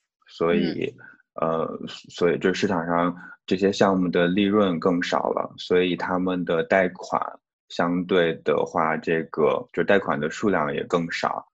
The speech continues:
Speaker 1: 那么银行这边的话就不得不压低这个利息。
Speaker 2: 我的理解是，如果它直接是负的利率的话，那我，
Speaker 1: 嗯。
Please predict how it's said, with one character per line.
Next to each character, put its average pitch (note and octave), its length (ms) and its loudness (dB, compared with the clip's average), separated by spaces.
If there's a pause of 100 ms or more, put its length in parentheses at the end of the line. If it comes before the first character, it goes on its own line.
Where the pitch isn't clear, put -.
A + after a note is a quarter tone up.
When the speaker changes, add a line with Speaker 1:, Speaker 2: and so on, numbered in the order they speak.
Speaker 1:
那 F2+ 200 -2
么 E2+ 260 -2
银 E2 180 -4
行 E2 260 -4
这 F2+ 140 -2
边 F2 260 -2
的 E2+ 160 0
话 E2 220 -2
就 F2 120 -4
不 E2+ 200 -6
得 D#2 260 0
不 E2+ 220 -6
压 E2 240 0
低 E2+ 260 -4
这 E2+ 160 -4
个 D#2+ 160 -4
利 F#2 220 -6
息。 - 360 -12 (220)
Speaker 2:
我 G#3 180 -2
的 G3 120 -6
理 A3 180 -8
解 C#4+ 180 -2
是， C4 280 -6
如 A3 340 -6
果 A#3+ 340 2
它 B3+ 160 -2
直 G#3+ 160 -2
接 A#3+ 160 -6
是 C4 120 -8
负 - 180 -14
的 A3 140 0
利 G3 200 -4
率 F#3+ 200 -2
的 E3+ 140 -4
话， E3 380 0
那 B3 140 0
我， F3 160 -2
Speaker 1:
嗯。 D3 80 -10